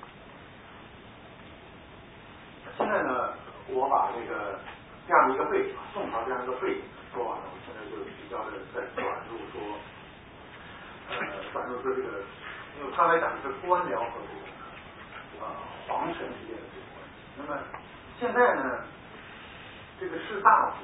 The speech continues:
或者是读书人或者知识分子或者说，说，说这个思想家，他们呢还不只是官僚，他们呢是士这个词的那个，呃，最好意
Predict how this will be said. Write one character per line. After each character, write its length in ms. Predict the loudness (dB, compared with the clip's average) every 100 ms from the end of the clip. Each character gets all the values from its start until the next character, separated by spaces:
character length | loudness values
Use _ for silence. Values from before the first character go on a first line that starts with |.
| -4
或 80 | -2
者 80 | -2 -2
是 160 | -4 -4
读 100 | -4 -4
书 140 | 2
人 160 | 4 4
或 100 | 2
者 60 | -4 -6 -4
知 80 | -4
识 60 |
分 180 | -4 -6
子 80 | -4 -2
或 60 |
者 60 | 0
说， 100 | 0 -2 -6 -10 -8
说， 100 | -8 -2
说 180 | 0
这 60 | 0
个 180 | -2 -6 -6 -6 -8 -10
思 100 | -10
想 140 | -8 -8 -2
家， 260 | 2 2 2 -8 -14 -14 -16 -4
他 260 | 10 10 10
们 120 | 2
呢 100 | -2 0
还 100 | -2
不 120 | -2
只 60 | -4
是 220 | -6 -12 -2
官 160 | 2 2 2
僚， 260 | -4 -4 -6 -4 2 4 2 -2 -8 -12 -16 -12 0 12
他 220 | 12 12
们 180 | 6 2
呢 140 | 2 0 -4 -2
是 380 | 2 2 2 -6 -12 -16 -14 -12
士 460 | -6 -4 -2 -2
这 80 | -2
个 100 | -2
词 500 | -4 -8 -10 -10 -6
的 60 | -4 -4
那 60 | -4 -8
个， 160 | -10 -12 -14 -16 -16 -14 -14 -16 -16 -10
呃， 160 | -8 -8 -8 -12 -2
最 180 | 6 6 6
好 220 | 2
意 40 | 4